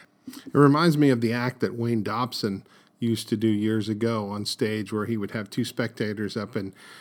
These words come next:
he would say something and then it would sound like one of the spectators was answering him back in a high-pitched voice and the other was speaking to him in a low-pitched voice.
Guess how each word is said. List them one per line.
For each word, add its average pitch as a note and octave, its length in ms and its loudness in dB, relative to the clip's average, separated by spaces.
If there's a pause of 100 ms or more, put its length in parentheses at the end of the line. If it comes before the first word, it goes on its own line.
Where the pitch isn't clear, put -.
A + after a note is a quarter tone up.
(100)
he C#3+ 220 0
would B2 160 4
say A#2 220 2
something A2+ 440 -2
and A2 140 0
then A2 100 -4
it G#2+ 80 -8
would A2 120 -8
sound A#2+ 280 0
like A2+ 220 -4
one A2+ 160 -2
of A2 100 -2
the G#2 80 -6
spectators G#2+ 720 -4
was G#2+ 160 -8
answering G#2+ 440 -4
him G#2 180 -2
back G#2+ 320 -8
in G2+ 80 -6
a G2 60 -6
high-pitched - 760 -10
voice A2 420 -4
and G#2 120 -4
the G#2+ 80 -6
other A2 200 -4
was G#2+ 160 -8
speaking G#2 460 -8
to G#2+ 160 -6
him G#2 100 -8
in G2+ 80 -8
a G#2 60 -8
low-pitched G#2+ 580 -8
voice. G#2 360 -8